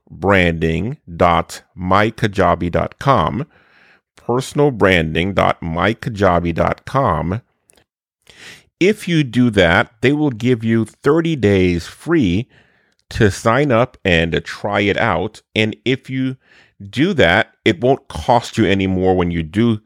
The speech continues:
decide to go with them. If you do, and if you don't, fine. But if it doesn't work for you, that's fine. If it does, and you decide to stay with them,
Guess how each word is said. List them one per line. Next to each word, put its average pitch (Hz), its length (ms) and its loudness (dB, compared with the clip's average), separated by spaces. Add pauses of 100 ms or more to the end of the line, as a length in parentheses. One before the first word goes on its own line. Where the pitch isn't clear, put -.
(160)
decide 87 480 0
to 90 120 -4
go 90 180 2
with 87 220 -2
them. 82 260 0
If - 180 -2
you 82 80 -2
do, 80 400 0
and 104 80 -2
if 101 140 -2
you 139 60 4
don't, - 520 -2
fine. 113 520 0
But - 120 2
if 87 140 -2
it 87 60 -6
doesn't 107 320 0
work 110 180 -4
for 107 80 -6
you, 101 160 -2
that's 87 300 -2
fine. 85 340 0
If 104 160 -2
it 131 180 -6
does, 104 420 4
and 101 120 -2
you 104 80 -2
decide 92 400 -4
to 87 80 -12
stay 180 300 -2
with 107 240 -2
them, 80 260 -2